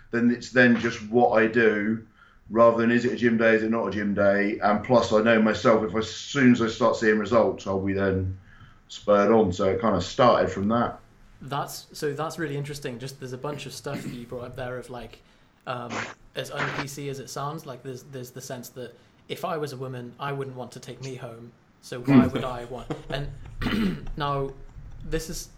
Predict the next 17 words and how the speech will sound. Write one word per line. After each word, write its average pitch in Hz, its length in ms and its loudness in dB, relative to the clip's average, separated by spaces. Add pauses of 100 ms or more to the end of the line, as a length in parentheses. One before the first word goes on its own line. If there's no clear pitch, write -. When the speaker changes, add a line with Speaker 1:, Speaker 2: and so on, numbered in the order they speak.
Speaker 2:
so 143 320 -6 (400)
you, 151 180 -12
you've 156 280 -10
experienced 139 840 -10
how 151 240 -12
people 139 320 -14
treat 147 260 -12
you 107 260 -16 (720)
when 127 160 -6
you 123 100 -8
were 117 60 -10
fat 131 260 0
Paul 110 360 -14
and 120 160 -14
when 117 180 -14
you 117 100 -16
were 113 200 -10